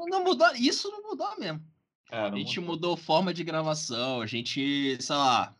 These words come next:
Speaker 1: encontrou uma forma de, de lidar, né, com, com os três aqui pra conversar e tal, mas a criação de pauta, elaboração de pauta, não existe.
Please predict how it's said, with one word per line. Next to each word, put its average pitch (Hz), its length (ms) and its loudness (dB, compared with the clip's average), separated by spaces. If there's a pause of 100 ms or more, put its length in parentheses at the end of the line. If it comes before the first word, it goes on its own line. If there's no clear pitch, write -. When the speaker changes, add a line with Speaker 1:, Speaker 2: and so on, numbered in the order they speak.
(160)
Speaker 1:
encontrou 151 680 0
uma 160 220 2
forma 127 560 2
de, 104 1120 -2
de 107 160 -2
lidar, 117 640 4
né, 117 380 -2
com, 107 260 -6
com 101 260 -8
os 101 220 -4
três 104 360 -4
aqui 101 180 -8
pra 101 120 -8
conversar 98 1160 0
e 80 40 -12
tal, 101 640 0 (500)
mas 92 1400 -2
a 92 340 2 (380)
criação 107 560 -2
de 110 100 -8
pauta, 113 540 -2
elaboração 120 680 0
de - 140 -10
pauta, 110 500 -4
não 202 160 -8
existe. 220 540 -2